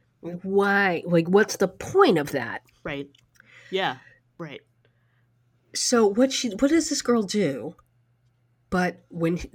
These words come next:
Speaker 1: he starts pulling away, somehow, something drove her to go to ancestry dot com. <laughs>
Speaker 2: Oh.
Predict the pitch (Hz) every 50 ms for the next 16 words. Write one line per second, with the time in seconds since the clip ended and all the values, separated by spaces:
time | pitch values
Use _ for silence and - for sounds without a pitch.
0 | - - 220 180 214 240 233 - - 262 247 - - - - 202 202 208 180 170
1 | 160 151 147 151 160 156 _ - _ _ _ _ _ _ _ _ _ _ _ _
2 | _ _ _ _ _ _ - - - - - - - - - 247 294 320 320 262
3 | 170 170 156 139 123 123 139 170 - - - - - - 254 269 320 349 339 -
4 | - 269 247 226 185 196 190 196 190 190 202 196 190 180 170 170 - - 170 160
5 | 170 170 175 170 - - 160 147 - - _ _ _ 180 185 196 208 226 233 -
6 | - - 185 190 - - - - - 185 190 - - - - - 226 - - -
7 | - - - - - - - _ 339 - - - 370 - - _ - _ _ _
8 | - - _ _ _ - - - _ - - - _ - - - _ _ - 226
9 | 269 302 214